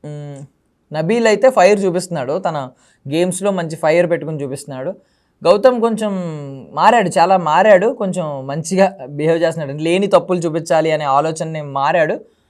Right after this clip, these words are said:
So, తన మార్పును కూడా మనం గుర్తించి మంచిగా, మంచి అనిపించినప్పుడు మంచి చెప్పాలి కాబట్టి చెప్తున్నాం అనమాట. చూద్దాం ఇంకేమవుతుంది, టాప్ ఫైవ్కి ఎవరు వెళ్తారు, ఎవరు ఈ వీక్ ఎలిమినేట్ అవుతారు అనేది చూద్దాం, మాట్లాడుకుందాం. మళ్ళీ రేపటి ఎపిసోడ్లో కలుద్దాం. అంతవరకు bye bye. This is Darshan from Daily News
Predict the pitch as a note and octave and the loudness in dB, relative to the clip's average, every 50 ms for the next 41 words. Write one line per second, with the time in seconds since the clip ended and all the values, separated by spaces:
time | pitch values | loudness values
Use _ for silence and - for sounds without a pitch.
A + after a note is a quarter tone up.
0 | _ _ _ - D#3+ D3+ D3 E3 D3+ D3+ D3 C#3 C3 B2+ A#2 G#2+ A2 B2 C3 C3+ | _ _ _ -6 -6 -4 -2 -2 -2 -2 -2 -6 -6 -8 -8 -10 -10 -6 -2 0
1 | D3 F3 F3+ F3 F3+ G3+ G3 F3+ F#3+ F#3 F#3+ F3+ E3+ E3 D#3 C#3+ C#3+ C#3 - D#3+ | 2 2 2 0 -2 -6 -4 -2 -2 -2 -2 -4 -6 -6 -8 -10 -10 -10 -10 -10
2 | D#3+ E3 E3 F#3+ F#3+ E3 D3 C#3 C#3+ D3+ D3+ D#3 E3+ D3+ - - _ _ _ _ | -10 -8 -8 -8 -8 -8 -8 -8 -10 -8 -4 -4 -4 -4 -4 -6 _ _ _ _
3 | _ _ - C3+ C#3 D#3 D3 F#3 E3+ D#3 D#3 D3 D#3+ D#3+ E3 E3+ E3 D3 D3 C#3 | _ _ -12 -10 -6 0 2 2 2 0 -2 -6 -6 -6 -6 -4 -6 -6 -8 -6
4 | D3 D3+ C#3 - D3+ C#3 C3+ C3 C3+ D3+ C#3 C3+ - - C#3+ C3 B2 A#2+ A2+ A2+ | -4 -4 -4 -2 -2 -2 -2 -2 -4 -6 -8 -10 -12 -12 -14 -14 -12 -14 -14 -16
5 | A2 A2+ C#3+ F3+ - _ - G#3+ A3 G#3 F#3+ G3+ F3 - - - D#3+ D#3+ F3 F3 | -16 -14 -16 -16 -14 _ -2 -2 2 2 2 2 0 -2 -12 -10 -6 -2 -2 -2
6 | E3+ F3+ F3+ E3+ F3 F3 G3 F#3+ F3+ D#3+ D#3 D3+ F3 F3 E3 E3 D#3+ D#3+ D#3+ D#3 | 0 0 -2 -2 -2 -2 0 2 4 2 2 2 0 0 2 2 2 2 2 2
7 | C#3 D#3 D#3+ F3+ F#3 E3+ D3 D3 D3+ D#3+ D#3+ D#3 D3 D3 C#3 C#3 D3 C#3 - C#3 | 2 0 0 0 2 0 0 0 0 -2 -4 -4 -6 -6 -6 -8 -8 -4 -4 -4
8 | C#3 C3+ C#3 C#3 C3+ B2+ C3 B2 C3 C3 B2 B2+ B2+ C3 C#3 F3 G3 - _ _ | -4 -4 -6 -6 -6 -6 -6 -6 -6 -10 -10 -10 -12 -12 -12 -14 -14 -16 _ _
9 | _ _ _ _ _ - D3+ D3+ D3 C3+ D#3+ G3 A3 G3+ D3+ C3+ C3+ C3+ D3 C3+ | _ _ _ _ _ -10 -8 -8 -4 -4 -4 -4 -4 -4 -6 -6 -6 -4 -4 -4
10 | C#3 B2 B2+ C3 C3+ D#3 F#3 G3 F#3 E3+ - _ _ - C3+ C#3 D#3 D#3 D3+ C3 | -4 -4 -10 -10 -10 -10 -10 -10 -12 -12 -16 _ _ -12 -10 -6 -6 -4 -4 -4
11 | C#3 D3 C3 C#3 C3+ B2+ B2+ - C3 B2+ B2 A2+ A2+ A2+ A2 A#2 C#3+ D#3+ D#3+ C3+ | -4 -4 -4 -4 -8 -8 -8 -10 -8 -8 -8 -8 -10 -10 -8 -8 -6 -6 -6 -8
12 | A#2+ B2+ B2 A#2+ C3 A2+ A2+ A2 G#2+ A#2 D#3 F#3 F#3+ _ _ _ _ _ _ _ | -8 -10 -10 -10 -8 -8 -6 -6 -6 -6 -8 -8 -8 _ _ _ _ _ _ _
13 | - - C#3+ - - D3 C3 B2 C3 C3 B2 - - F#3 G#3+ G3+ G3 G3 F3 C#3 | -14 -14 -12 -10 -10 -10 -10 -8 -8 -8 -8 -8 -10 -10 -8 -6 -6 -6 -6 -4
14 | A#2 A#2 A#2 A#2 A#2 A#2 C#3+ F#3 - | -4 -4 -4 -4 -6 -8 -10 -10 -10